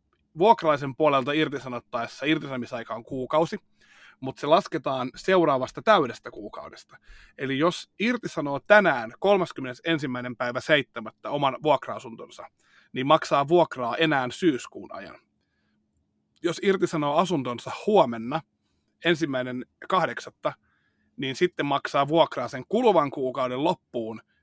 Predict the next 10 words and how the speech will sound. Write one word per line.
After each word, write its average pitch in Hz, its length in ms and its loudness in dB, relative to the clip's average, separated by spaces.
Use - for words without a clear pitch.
ja 165 220 4
sen 139 200 -8
kokonaisen 135 540 0
i-, 139 140 -8
kuukauden 143 440 2
irtisanomisajan, 120 760 -4
eli 117 140 -10
yhdeksäs 165 540 4
syyskuuta, - 580 -2
jolloin 147 380 0